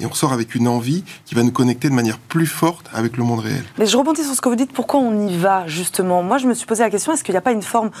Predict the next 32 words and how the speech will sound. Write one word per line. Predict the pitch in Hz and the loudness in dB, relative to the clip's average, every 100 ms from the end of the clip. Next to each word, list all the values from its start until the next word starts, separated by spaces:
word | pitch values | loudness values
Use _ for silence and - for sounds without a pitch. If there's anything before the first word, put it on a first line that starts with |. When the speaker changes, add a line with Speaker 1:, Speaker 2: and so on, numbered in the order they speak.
| - | 0
Speaker 2:
de | 190 | 2
la | 220 | 4
même | 247 247 | 4 2
manière | 247 247 240 | 2 0 0
quand | - 190 | -4 -6
on | 180 | -2
parle | 196 185 | -2 0
de | |
la | 175 | -2
transition | 170 180 175 190 | -2 -6 -6 -6
écologique, | 180 190 202 262 | -2 2 2 4
de | 202 | 2
greenwashing, | 175 240 226 202 - 208 240 240 - - 220 | 2 2 4 2 0 2 0 -2 -10 -2 0
aujourd'hui, | 208 214 190 190 240 - - - | 2 2 2 2 0 -2 -14 -4
avec | 185 220 | 0 2
des | 214 220 | 2 0
entreprises | 220 - 214 254 - | 0 -2 0 -2 0
qui | - | -2
se | 214 226 | 0 0
lancent | 240 208 | 0 2
dans | 208 | 0
le | 202 | 2
métavers | 202 202 180 202 233 | 2 2 2 2 2
pour | - 202 | 0 0
dire « | 185 202 - - - - - | 2 2 0 -14 -20 -20 -2
je | 202 | 2
me | 294 | 4
suis | - - 254 | 2 0 2
lancé | 277 - 240 | 2 0 0
dans | 214 208 | 2 2
le | |
métavers », | 202 202 190 175 214 269 | 0 2 0 2 2 0